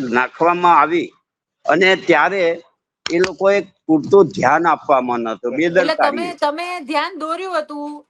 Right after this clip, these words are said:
Speaker 2: તમે અધિકારીઓને
Speaker 1: હા.
Speaker 2: જાણ કરી હતી કે ભાઈ આવી કંઈક
Speaker 1: હાજી.
Speaker 2: પરિસ્થિતિ છે, ગટરનું પાણી છે તે પાણીમાં ભળી રહ્યું છે, ત્યારે ચૂક, અ, કરવામાં આવી, ત્યારે ધ્યાન દેવામાં ના આવ્યું, તબેલામાંથી ઘોડા
Speaker 1: ના
Speaker 2: છૂટી
Speaker 1: આવ્યું.
Speaker 2: ગયા અને હવે પાળ બાંધવા માટે આવ્યા છે, એવું કહી
Speaker 1: પાળ
Speaker 2: શકાય.
Speaker 1: બાંધવા, હાજી, હાજી. અને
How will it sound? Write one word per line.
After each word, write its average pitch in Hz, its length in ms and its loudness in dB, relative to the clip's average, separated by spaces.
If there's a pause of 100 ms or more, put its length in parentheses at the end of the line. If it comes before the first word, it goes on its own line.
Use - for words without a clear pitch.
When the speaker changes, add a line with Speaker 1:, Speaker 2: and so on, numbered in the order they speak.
Speaker 2:
તમે 285 180 -8
અધિકારીઓને 311 600 -8
Speaker 1:
હા. 233 120 -2
Speaker 2:
જાણ 277 200 -4
કરી 302 320 -10
હતી 285 500 -14
કે 277 80 -14
ભાઈ 302 220 -10
આવી 285 240 -8
કંઈક 311 160 -10
Speaker 1:
હાજી. - 160 0
Speaker 2:
પરિસ્થિતિ 302 460 -16
છે, 302 460 -10
ગટરનું 285 420 -14
પાણી 277 340 -6
છે 302 240 -10
તે 294 140 -10
પાણીમાં 277 500 -10
ભળી 254 240 -14
રહ્યું 285 240 -8
છે, 220 240 -18
ત્યારે 294 560 -6 (240)
ચૂક, 330 300 -14
અ, 269 240 -4
કરવામાં 262 500 -4
આવી, 247 200 -12
ત્યારે 269 360 -4
ધ્યાન 277 300 -6
દેવામાં 277 360 -8
ના 302 80 -8
આવ્યું, 240 340 -8
તબેલામાંથી 277 560 -10
ઘોડા 269 240 -2
Speaker 1:
ના 330 60 6
Speaker 2:
છૂટી 311 280 4
Speaker 1:
આવ્યું. - 180 -4
Speaker 2:
ગયા 247 60 -2
અને 240 200 -4
હવે 262 320 -4
પાળ 311 300 -4
બાંધવા 277 360 -6
માટે 262 280 -10
આવ્યા 254 280 -6
છે, 214 140 -20
એવું 247 100 -16
કહી 277 160 -8
Speaker 1:
પાળ 151 220 -2
Speaker 2:
શકાય. 135 80 -4
Speaker 1:
બાંધવા, 107 580 -2 (400)
હાજી, 101 320 -2
હાજી. 98 260 0
અને 120 240 2